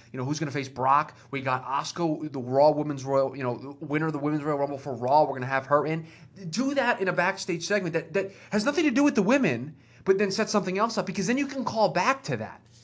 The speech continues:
But this was the first time we had ever heard anything about what Asuka was doing at Mania.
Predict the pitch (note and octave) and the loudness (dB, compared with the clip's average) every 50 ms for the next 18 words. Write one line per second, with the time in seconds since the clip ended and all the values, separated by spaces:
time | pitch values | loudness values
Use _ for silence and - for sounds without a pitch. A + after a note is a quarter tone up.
0 | - - - - - - - - G3+ - D4 C#4+ E4 D#4+ C4+ D4 - - C#4 C#4 | -20 -20 -20 -20 -20 -10 -2 -2 2 4 4 2 2 0 -2 -2 -2 2 2 2
1 | C#4 C#4 - - B3+ A3+ A3 G#3+ G#3 F#3+ G3 G#3 A3+ A#3 B3+ A3 D#3+ G#3+ G#3+ G3+ | 2 2 0 0 0 2 4 2 2 2 4 2 6 6 6 4 6 4 2 2
2 | G3+ - G3+ A3+ A#3+ A3+ A#3 G#3+ G3+ F#3+ F#3+ F3 D#3 E3+ F#3 F3+ F3 F3 - - | 2 2 2 2 2 0 -2 -4 0 2 4 4 6 8 8 8 8 6 4 0
3 | E3+ D#3+ D3+ - E3 D#3 C#3+ C3+ A2 C3 B2+ A2+ F#2+ G2 | -2 -2 0 2 0 0 0 -2 -4 -4 -6 -6 -8 -12